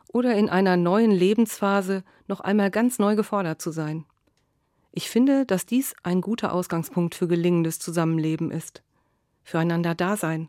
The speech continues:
zuhören, schätzen lernen, was der andere oder die andere mitbringt oder braucht. Respekt zeigen für das Leben anderer und miteinander im Gespräch sein. Das fordert mich immer wieder heraus, dass ich flexibel bin und kompromissbereit,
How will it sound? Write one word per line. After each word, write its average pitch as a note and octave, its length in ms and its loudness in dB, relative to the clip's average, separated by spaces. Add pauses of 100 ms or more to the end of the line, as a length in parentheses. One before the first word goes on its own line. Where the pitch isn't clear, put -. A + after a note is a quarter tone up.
zuhören, E3 580 -2 (480)
schätzen F#3 420 -2
lernen, E3+ 440 2
was F3 140 -4
der - 220 -4
andere G#3+ 380 0
oder F#3 200 0
die G#3+ 220 -2
andere F3+ 280 0
mitbringt F3 600 -2 (340)
oder - 240 -6
braucht. E3+ 540 -6 (640)
Respekt - 500 -8
zeigen G3 380 0
für F#3+ 100 -4
das F3+ 180 -2
Leben G#3 300 0
anderer E3 440 -4 (720)
und B3 180 -2
miteinander G3 540 4
im F3+ 100 0
Gespräch F3 480 -6
sein. D#3 320 -6 (880)
Das - 200 -4
fordert B3 340 2
mich G3+ 180 2
immer C4 240 4
wieder G#3+ 180 2
heraus, F3+ 440 0
dass G#3+ 160 -4
ich - 100 -14
flexibel A3+ 560 -2
bin D#3+ 400 -4
und E3+ 160 -4
kompromissbereit, D#3 1080 -6